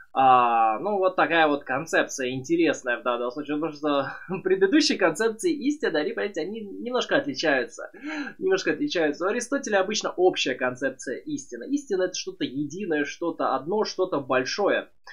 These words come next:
Отдельно взятые факты не могут быть истиной. А вот, согласно аналитическим мыслителям, могут.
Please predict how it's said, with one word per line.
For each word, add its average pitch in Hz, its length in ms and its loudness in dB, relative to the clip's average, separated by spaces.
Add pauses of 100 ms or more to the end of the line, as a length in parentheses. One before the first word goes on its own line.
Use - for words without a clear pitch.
(160)
Отдельно 240 300 0
взятые 214 340 2
факты 185 400 0
не 156 140 0
могут 185 300 0
быть 127 340 -4
истиной. 127 580 -8 (380)
А 240 180 6
вот, 233 160 4
согласно 190 480 0
аналитическим 208 600 -4
мыслителям, 113 520 -6 (300)
могут. 143 420 -2